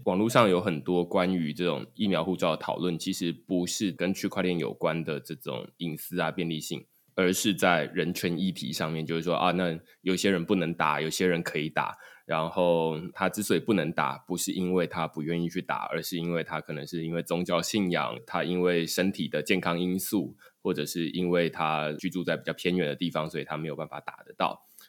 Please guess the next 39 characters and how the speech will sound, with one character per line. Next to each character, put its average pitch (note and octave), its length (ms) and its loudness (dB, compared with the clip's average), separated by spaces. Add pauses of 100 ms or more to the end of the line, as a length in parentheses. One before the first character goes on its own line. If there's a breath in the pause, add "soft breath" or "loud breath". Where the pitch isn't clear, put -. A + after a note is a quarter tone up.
(120)
那 G2+ 240 4
即 F#2+ 120 -2
便 A2+ 120 4
打 D#2+ 140 2
到 F#2 140 2
了 F#2 80 4
之 F2 120 -2
后， F#2+ 200 4
如 F2 100 0
果 E2+ 140 0
你 D2+ 80 -2
疫 G#2 80 4
苗 D#2+ 160 2
护 F2+ 120 -2
照 E2+ 160 0
用 F2 220 2
数 - 160 -2
位 F#2 100 4
的 E2+ 80 2
方 E2+ 220 -2
式 F2+ 100 -6
给 - 160 -6
他 E2 160 -2
的 D#2+ 140 -2
话， D#2+ 220 0
那 E2 180 -2
他 E2+ 100 -6
就 D#2+ 140 -8
是 D#2 340 -10
告 - 140 -6
诉 F2 100 -6
你 D2+ 80 -4
说 D2+ 140 -8
啊， D2+ 100 0
我 D2+ 120 0
没 D#2 100 -6
有 E2+ 80 0
手 D2 220 -4
机， F2+ 420 -2